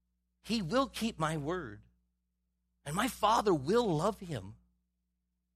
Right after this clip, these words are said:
and we will come to him and make our abode with him."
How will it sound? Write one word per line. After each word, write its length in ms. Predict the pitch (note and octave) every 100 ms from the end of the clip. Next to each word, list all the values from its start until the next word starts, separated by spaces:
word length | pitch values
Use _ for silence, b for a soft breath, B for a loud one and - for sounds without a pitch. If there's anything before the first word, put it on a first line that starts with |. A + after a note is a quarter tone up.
| _ _ _ _ _ _ _ _ -
and 240 | D#3 D#3
we 180 | D#3 C4+
will 240 | C4 B3+ A#3+
come 380 | - - C4
to 100 | A#3+
him 320 | G3+ D#3+ D3+ D#3+
and 160 | E3
make 240 | E3 G3+ G3+
our 160 | E3+
abode 480 | F3 E3 F3 F3+ G#3+
with 240 | F#3 F3 -
him." 240 | C#3+ F#2+